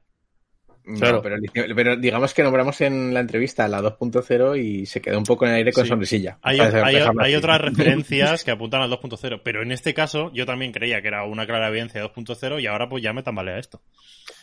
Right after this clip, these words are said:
Speaker 2: Claro, porque puede que el, el dri-, gracias al driver haya mejorado el rendimiento lo suficiente para poder meter el ray tracing. O que sea un ray tracing mucho más liviano que el que necesita una tarjeta gráfica de Nvidia.
Speaker 3: Ujú.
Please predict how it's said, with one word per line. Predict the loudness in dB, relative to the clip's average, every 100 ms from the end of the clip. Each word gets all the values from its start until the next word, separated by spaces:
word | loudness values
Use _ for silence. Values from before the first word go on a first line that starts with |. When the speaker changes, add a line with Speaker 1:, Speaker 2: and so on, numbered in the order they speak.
| _
Speaker 2:
Claro, | 2 2 2 -4 _
porque | -8 -4
puede | -2 0
que | 0
el, | 0 -2 -8 -12 _ -16 -2
el | 2 6
dri-, | 4 6
gracias | 4 4 4
al | 6
driver | 8 8 6
haya | 6
mejorado | 2 0 0 0 2 0
el | -2
rendimiento | -4 -2 -4 -2 -4 -4 -8
lo | -10
suficiente | -8 -6 0 2 2 0 -2 -18 -20 _
para | 6 6
poder | 8 8
meter | 6 6 6
el | 6 2
ray | 0
tracing. | 0 -2 -4 -8 -12 _ -20 -20 -4
O | 0
que | 2
sea | 4
un | 6
ray | 6
tracing | 6 6 6 4
mucho | 2 2
más | 0 2
liviano | 4 4 4 2 -2 -10 -8
que | 0
el | 2
que | 4
necesita | 2 0 2 4
una | 4 2
tarjeta | 0 0
gráfica | 2 0 0 2 2
de | 4 0
Nvidia. | 0 0 -4 -12 -20 _
Speaker 3:
Ujú. | -20 -20